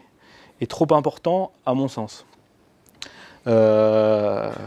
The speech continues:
et puis, et puis c'est du Windows, et tout le monde dit : «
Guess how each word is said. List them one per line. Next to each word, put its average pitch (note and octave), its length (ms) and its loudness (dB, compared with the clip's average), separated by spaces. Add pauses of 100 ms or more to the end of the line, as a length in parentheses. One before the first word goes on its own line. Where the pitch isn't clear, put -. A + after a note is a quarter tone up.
(320)
et A2 140 -4
puis, G#2+ 640 -6
et A2+ 120 -4
puis A#2 320 -4 (220)
c'est - 180 0
du B2 100 0
Windows, C#3 360 4 (340)
et G#2+ 100 -8
tout A#2+ 120 -8
le C3 60 2
monde C#3+ 120 2
dit : « C#3 180 0